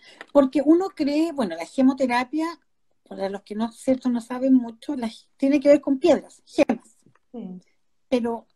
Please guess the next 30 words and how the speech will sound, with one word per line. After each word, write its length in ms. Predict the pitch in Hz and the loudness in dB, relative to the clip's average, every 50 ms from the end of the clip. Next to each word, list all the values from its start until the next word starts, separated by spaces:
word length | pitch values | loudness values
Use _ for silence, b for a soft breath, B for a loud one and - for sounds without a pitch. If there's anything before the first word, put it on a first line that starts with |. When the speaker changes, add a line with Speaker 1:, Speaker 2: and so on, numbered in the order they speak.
| _ _ - 220 _ _ _ _ _ _ _ _ _ _ _ _ _ _ | _ _ -20 -20 _ _ _ _ _ _ _ _ _ _ _ _ _ _
Speaker 1:
sabemos 580 | - - 285 262 247 269 311 330 359 403 - _ | -8 -2 -2 0 0 0 0 -2 -4 -6 -12 _
también, 680 | - 320 311 302 262 233 208 311 294 294 247 262 - - | -2 0 0 0 -2 -4 -12 -14 -12 -12 -12 -12 -10 -8
y 80 | 254 220 | -6 0
creo 180 | 247 262 262 | 4 4 4
que 60 | 262 | 4
sería 280 | - - 330 269 285 262 254 | 2 -2 2 4 4 2 2
bueno, 240 | 233 233 254 277 - | 0 -2 -4 -4 -4
Patricia, 320 | 277 262 302 294 320 285 | -6 -6 -6 -6 -6 -4
que 80 | 302 269 | -6 -4
tú 140 | 277 269 | -4 -2
lo 80 | 269 277 | -2 -2
aclararas, 580 | 262 269 254 208 196 214 226 226 202 196 196 _ _ _ - | -2 -2 -2 -2 0 -2 -4 -4 -4 -8 -10 _ _ _ -20
así 220 | - - 240 220 | -20 -18 -14 -10
como 120 | 233 233 240 | -8 -10 -10
un 60 | 220 | -6
poquito, 480 | - 208 196 - 202 - - - - _ _ _ _ _ b b b b b b b b b _ - | -8 -8 -8 -8 -16 -18 -18 -20 -20 _ _ _ _ _ b b b b b b b b b _ -4
eh, 280 | 202 202 190 185 _ _ _ | -4 -4 -4 -6 _ _ _
que 140 | - 240 226 | 0 2 4
no 220 | 226 233 254 294 | 4 6 4 2
todas 340 | 302 - - 349 349 349 330 | 0 -2 -6 -6 -4 -2 -2
las 140 | 311 277 262 | -4 -4 -4
piedras 520 | _ - 294 294 285 269 262 190 180 - _ 196 | _ -6 -4 -2 -2 -2 -2 -4 -8 -18 _ -12
o 80 | 190 | -10
no 140 | 190 190 185 | -10 -10 -8
todas 200 | - 220 233 233 | -8 -8 -8 -8
las 120 | 226 196 | -10 -12
gemas 640 | - - - 302 349 359 311 277 311 359 _ _ _ _ _ _ _ _ _ _ _ _ _ _ _ _ _ _ _ - - _ _ _ _ _ _ _ _ - - | -16 -10 -4 -2 -2 0 0 -2 -4 -8 _ _ _ _ _ _ _ _ _ _ _ _ _ _ _ _ _ _ _ -20 -20 _ _ _ _ _ _ _ _ -4 -2
se 100 | 262 262 | -2 -2
pueden 640 | 254 - - 240 247 247 247 254 262 262 262 247 226 | -2 -2 -2 0 0 2 2 2 4 4 2 2 0
diluir 340 | 220 214 208 208 196 196 202 | -6 -8 -6 -6 -6 -6 -8